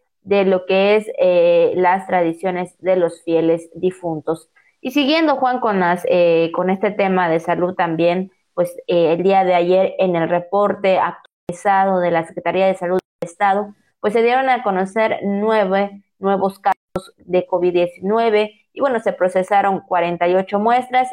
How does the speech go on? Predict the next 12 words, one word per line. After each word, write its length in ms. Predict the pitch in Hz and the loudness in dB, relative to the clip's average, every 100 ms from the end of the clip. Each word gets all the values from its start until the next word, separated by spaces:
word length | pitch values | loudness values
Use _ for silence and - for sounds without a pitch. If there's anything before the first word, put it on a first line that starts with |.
| - | -2
y 120 | 185 | 0
de 140 | 185 | 2
estas, 300 | 196 196 202 - | 2 -2 -6 -4
pues, 160 | 160 | -8
nueve 240 | 175 175 175 | -2 0 2
resultaron 600 | 170 175 156 165 165 160 | 0 -2 -4 -2 -2 -4
positivas 580 | 175 208 277 294 294 294 - _ _ - | -6 -4 0 2 2 -2 -12 _ _ 0
y 240 | 320 294 | 0 2
treinta 400 | 277 277 214 190 | 0 2 0 0
y 60 | 196 | 2
nueve 280 | 202 202 | 2 2
negativas. 720 | 185 170 165 165 214 202 196 | 2 2 2 0 0 2 2